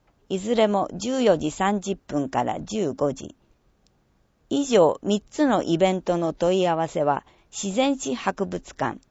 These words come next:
電話四一の四七四七。豊橋緑の教会のイベント。緑の講座。ハロウィンのドライアレンジメント。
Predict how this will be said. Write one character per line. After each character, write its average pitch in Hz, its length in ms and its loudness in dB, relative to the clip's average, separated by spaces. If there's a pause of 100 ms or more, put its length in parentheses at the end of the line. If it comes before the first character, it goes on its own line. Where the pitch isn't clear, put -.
(400)
電 190 320 6
話 170 220 0 (300)
四 240 360 0
一 208 260 -4
の 185 260 -2 (100)
四 233 360 0
七 170 340 0
四 160 360 -2
七。 127 340 -4 (1900)
豊 294 400 6
橋 170 220 -2
緑 233 440 4
の 147 140 4
教 180 260 4
会 170 280 4
の 147 220 2
イ 151 120 -2
ベ 143 140 0
ン 131 120 -2
ト。 - 280 -6 (880)
緑 269 460 6
の 139 160 2
講 160 320 2
座。 147 280 0 (540)
ハ 277 160 4
ロ 262 200 4
ウ - 20 4
ィ 165 180 4
ン 139 140 0
の 131 200 0
ド 175 160 2
ラ 233 160 4
イ 247 160 0
ア 214 120 4
レ 214 140 2
ン 180 120 -2
ジ 147 100 -6
メ 127 180 -2
ン 113 80 -6
ト。 - 280 -12